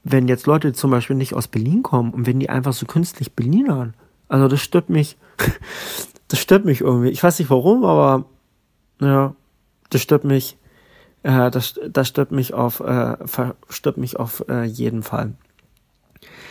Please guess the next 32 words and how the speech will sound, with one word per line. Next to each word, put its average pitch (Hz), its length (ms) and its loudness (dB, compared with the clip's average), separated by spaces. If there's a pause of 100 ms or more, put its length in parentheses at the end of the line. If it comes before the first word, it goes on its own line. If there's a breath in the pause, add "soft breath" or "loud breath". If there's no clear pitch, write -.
(800 loud breath)
Und 131 140 -6 (200)
was 160 200 4
auch, 151 300 2
ähm, 131 520 2 (640)
die 139 220 0
Dame 151 420 4
angesprochen 147 500 -2
hatte, 135 420 0 (120)
als - 160 -6
sie - 60 -4
über, 117 360 -2 (360)
ähm, 110 340 -4
die 110 120 -2
Augen, 135 540 0
was 120 120 -4
sie 117 100 -4
vorhin 139 220 -2
schon - 160 -6
angesprochen 131 480 -2
hat 127 120 -4
und 117 120 -6
so 117 100 -6
weiter. 120 220 -4
Und 131 100 -2
ich 120 100 -6
kann 160 160 -2
das 151 100 -8
absolut 170 420 -2
verstehen, 147 520 0
ne? 143 200 -2 (500 loud breath)
Dass - 240 0
wenn, 135 380 0